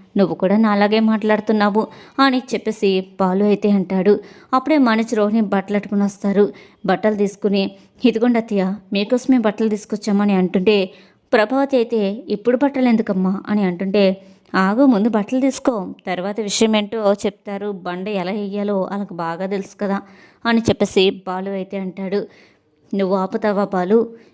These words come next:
ఇక అత్తమాను ఏదో ఒకటి సెటైర్ వేస్తూనే ఉంటావు" అని చెప్పేసి రోహిణి అయితే అంటుంది. "అదే, మా నాన్న మాకు ఇరవై ఐదు లక్షలు ఇచ్చారు"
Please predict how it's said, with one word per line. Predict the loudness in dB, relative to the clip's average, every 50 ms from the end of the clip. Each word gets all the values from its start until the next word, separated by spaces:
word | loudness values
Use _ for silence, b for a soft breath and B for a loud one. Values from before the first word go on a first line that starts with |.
| B _
ఇక | -10 -6 -4
అత్తమాను | -2 -2 -2 -6 -4 -2 0 2 2 4 4 6 6
ఏదో | 6 4 4 2 0 -2
ఒకటి | -2 -4 -6
సెటైర్ | -6 -6 -4 -2 -2 -2 0
వేస్తూనే | 0 -2 -2 -2 -2 -2 -2 0 0
ఉంటావు" | -2 -2 0 0 0 0 0 -2 -2 -4 -2
అని | -2 0 0
చెప్పేసి | -2 -4 -4 -4 -2 2 4 4 4 4 2
రోహిణి | 0 0 2 2 2
అయితే | 2 2 2 0
అంటుంది. | 0 0 0 0 0 0 2 2 0 0 B B B B B _ -8 -4
"అదే, | 0 0 0 0 B B B B B B B -2
మా | 0 2 2
నాన్న | 4 4 4 4 4
మాకు | 4 4 2 2 2 2 2 2 2 0 -4 -8 _ -2
ఇరవై | -2 0 2 2 2
ఐదు | 2 2 0 0
లక్షలు | -2 -4 -4 -6 -4 -4 -4
ఇచ్చారు" | -4 -4 -2 -2 -2 0 -2 -2